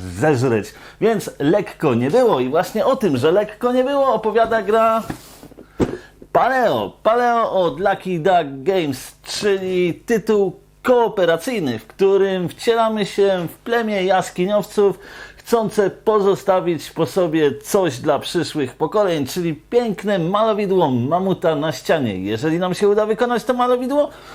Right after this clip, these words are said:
super, wygraliśmy. Jeżeli nie i polegliśmy, no to niestety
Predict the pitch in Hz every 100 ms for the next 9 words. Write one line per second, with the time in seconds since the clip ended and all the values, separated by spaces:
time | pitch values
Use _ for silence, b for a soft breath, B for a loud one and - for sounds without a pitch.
0 | B - 330 320 226 131 117 160 185 226
1 | 220 170 156 123 - B B B B 143
2 | 185 233 247 240 240 233 226 220 262 254
3 | 202 - 175 160 - - 262 254 240 220
4 | 214 233 220 214 214 214 214 208 - B
5 | B B - 110 185 247 247 156 160 120
6 | 98